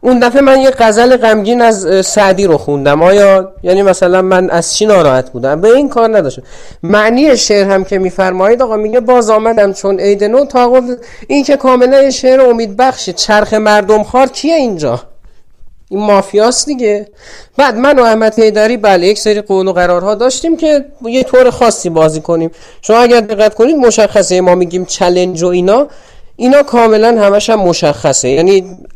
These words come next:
اینا رو داده حساب نکنید. محمد علی محمدی میگه شمارهٔ یازده نمیدونم کیه، ولی بهش تارگت می‌زنم. خیلی جالبه این چه حرکتیه واقعاً. قطعاً من امروز ووت می‌کنم محمد علی رو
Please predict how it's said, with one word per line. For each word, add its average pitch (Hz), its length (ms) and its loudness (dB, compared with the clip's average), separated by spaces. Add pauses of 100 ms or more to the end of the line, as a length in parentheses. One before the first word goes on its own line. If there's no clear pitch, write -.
(140)
اینا 247 240 2
رو 262 120 4
داده 214 340 2
حساب 202 260 -2
نکنید. 139 480 -6 (280)
محمد 220 420 2
علی 240 180 0
محمدی 240 400 0
میگه 285 220 -2
شمارهٔ 240 460 2
یازده 226 380 0
نمیدونم 240 480 0
کیه، 190 200 -4
ولی 247 180 -2
بهش 247 240 0
تارگت 226 500 -2
می‌زنم. 147 400 -6
خیلی 269 440 -2
جالبه 139 440 -4
این 190 320 -6 (460)
چه - 200 -4
حرکتیه 165 640 -2
واقعاً. 139 320 -2
قطعاً 208 440 -2
من 277 240 0
امروز 233 340 -2
ووت 214 320 -2
می‌کنم 202 380 -4
محمد 180 400 -2
علی 165 180 -4
رو 165 240 -6